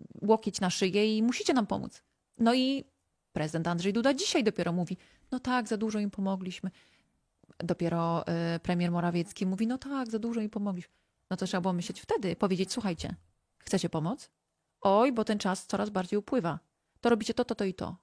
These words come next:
I wtedy by nas szanowali, bo Ukraińcy to jest naród, który jest nieco bardziej, y,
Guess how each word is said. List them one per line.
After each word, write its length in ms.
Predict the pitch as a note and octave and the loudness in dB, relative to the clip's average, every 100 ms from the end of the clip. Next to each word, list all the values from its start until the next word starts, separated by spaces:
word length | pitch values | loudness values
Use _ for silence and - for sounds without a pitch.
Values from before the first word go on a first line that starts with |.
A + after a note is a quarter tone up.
| _ _ _ - | _ _ _ -6
I 60 | B3+ | 0
wtedy 180 | D4+ B3+ | 2 2
by 80 | C#4+ | 2
nas 160 | C#4+ | 0
szanowali, 380 | D4 C#4+ C#4+ G#3+ | 0 2 4 4
bo 100 | G#3+ | 4
Ukraińcy 680 | G#3+ C#4+ A4 F4+ - A3 C#4+ - _ _ _ _ | 4 2 0 -2 0 0 0 -4 _ _ _ _
to 80 | - | 2
jest 140 | C#4 C#4 | 4 6
naród, 300 | D4 D4+ - | 6 4 2
który 280 | D#4+ D4+ D4+ _ _ _ _ - | 2 2 0 _ _ _ _ -6
jest 500 | G#3 B3+ C4+ - - | 2 4 4 0 0
nieco 320 | A3 C4 B3 | 2 4 2
bardziej, 480 | G3+ G#3 G#3 G3 - G2 | 2 2 0 -2 -4 -6
y, 320 | - - | -6 -6